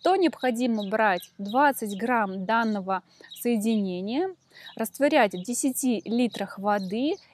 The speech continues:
и по влажной почве, а, лить, а, пол-литра раствора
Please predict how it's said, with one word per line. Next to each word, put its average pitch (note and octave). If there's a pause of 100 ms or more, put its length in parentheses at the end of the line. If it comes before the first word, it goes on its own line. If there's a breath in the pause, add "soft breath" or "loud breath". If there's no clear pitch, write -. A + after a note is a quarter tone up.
(100)
и A#3+ (140)
по E4+
влажной A3+ (120)
почве, G3+ (520 loud breath)
а, G3+
лить, A#3
а, G3 (120)
пол-литра A3 (240 soft breath)
раствора E4+